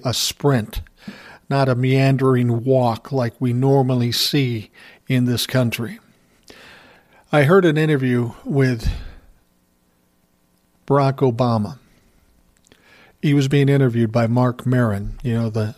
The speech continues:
W T F podcast. Good podcast, by the way.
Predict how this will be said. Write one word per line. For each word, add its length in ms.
W 340
T 240
F 180
podcast. 540
Good 220
podcast, 580
by 160
the 80
way. 240